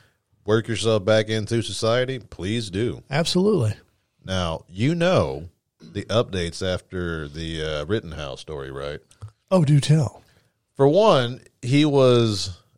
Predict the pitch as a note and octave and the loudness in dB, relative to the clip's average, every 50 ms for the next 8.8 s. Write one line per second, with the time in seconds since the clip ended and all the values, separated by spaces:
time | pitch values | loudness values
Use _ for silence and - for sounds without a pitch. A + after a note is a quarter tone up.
0 | _ _ - G#2 G2+ G2 F#2+ F#2 F#2 F2 E2+ E2 D#2 - - G#2+ G2+ F#2+ F#2+ G2 | _ _ -8 -4 -2 0 0 0 0 -2 -2 -4 -6 -6 -6 -4 -4 -2 0 2
1 | A#2+ E3+ G#3 C#3+ G#2 F#2+ F#2+ F#2 F2 E2+ - - F2+ F2 F2 E2+ D#2+ - - - | 2 2 4 2 2 2 0 -2 -6 -8 -8 -6 -6 -4 -4 -4 -6 -8 -8 -8
2 | E2+ E2 E2 D#2+ D#2 - G2+ G#2+ A2+ A2 G#2+ G2+ G2 - - A#2 A#2 F#2+ D#2 C2 | -6 -6 -6 -6 -6 -4 -2 0 2 2 2 2 0 -2 -2 -2 -2 -2 -2 -6
3 | _ - F2 G2+ G#2+ G#2+ G2+ G2+ G#2 G2+ F2+ E2+ - - A#2 A#2 G#2 E2 - - | _ -6 -4 -2 -2 -2 0 0 -2 -2 -4 -6 -6 -2 0 0 0 0 -4 -10
4 | - _ _ _ _ _ _ _ _ _ _ _ _ _ _ _ _ _ _ _ | -20 _ _ _ _ _ _ _ _ _ _ _ _ _ _ _ _ _ _ _
5 | _ _ _ - - F#2 F#2 F#2 F2+ F2 F2+ A2+ B2+ C3 A#2 G#2+ G2+ G2 F#2 F2+ | _ _ _ -12 -10 -8 -6 -6 -6 -4 -2 -2 0 2 2 2 2 0 0 -4
6 | - - - G#2+ F#2 - - - C#3+ D3 D3+ - G#2 A2+ G#2+ G2+ G2 F#2 E2+ D2+ | -4 -4 -6 -6 -6 -6 -6 -4 -2 -2 -2 -2 0 0 0 0 -2 -4 -6 -8
7 | D2+ - A2 A#2 A#2+ A#2+ - G#2 G2 F#2+ F#2 F2 F2 - - F2+ F2+ F2+ F2 E2 | -6 -2 0 0 2 2 2 0 2 0 0 -2 -6 -8 -10 -8 -8 -8 -8 -8
8 | D#2+ D#2 F2+ F2+ F2+ F#2 G#2 G#2 F#2+ F2+ E2 D#2 - - - - | -8 -6 -6 -4 -2 0 0 0 0 0 -2 -6 -8 -12 -16 -20